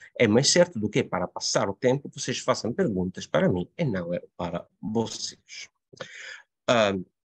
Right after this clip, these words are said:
não vou, digamos, acrescentar, porque acho que, não sei, Bruno também diz-me tudo, aqui um dez minutos, acho que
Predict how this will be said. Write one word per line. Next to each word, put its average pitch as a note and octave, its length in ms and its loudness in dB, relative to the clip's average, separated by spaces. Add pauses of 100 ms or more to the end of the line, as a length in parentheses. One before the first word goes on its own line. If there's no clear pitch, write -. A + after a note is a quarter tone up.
(400)
não A#2 200 8
vou, C3+ 360 4
digamos, F#2+ 480 -2
acrescentar, G#2 640 -2
porque - 260 -6
acho G2+ 340 -4
que, G2+ 320 2
não F2 220 -8
sei, F2+ 280 -2 (200)
Bruno F#2+ 500 2
também G2+ 300 2
diz-me G#2 260 0
tudo, G#2+ 260 -4
aqui - 160 -4
um G#2 60 2
dez G2+ 220 -2
minutos, G#2 480 -4
acho G2+ 200 -6
que - 140 -4